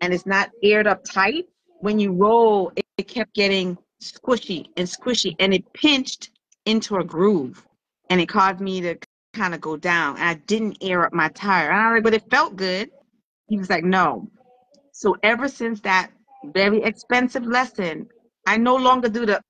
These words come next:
"Oh, it's aired up." I actually put air in my tires. So your tire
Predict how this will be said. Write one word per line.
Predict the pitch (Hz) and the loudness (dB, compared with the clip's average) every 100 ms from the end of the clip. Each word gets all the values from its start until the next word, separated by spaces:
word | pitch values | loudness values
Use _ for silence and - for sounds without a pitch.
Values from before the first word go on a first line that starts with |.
| _ - | _ 0
"Oh, | 233 175 | 2 2
it's | 151 202 - | -4 -8 0
aired | 208 202 | 2 4
up." | 202 180 - | 2 0 0
I | 180 190 | 0 2
actually | 180 196 - - 220 | 2 0 -4 -12 -12
put | - 202 - | -12 -16 -10
air | 180 180 127 | -6 -4 -4
in | 175 | -6
my | 160 | -6
tires. | - 180 156 131 123 - - _ _ | -4 0 0 -2 -8 -16 -20 _ _
So | 202 | 0
your | 196 | 0
tire | 185 - 202 226 254 | -2 -2 0 0 0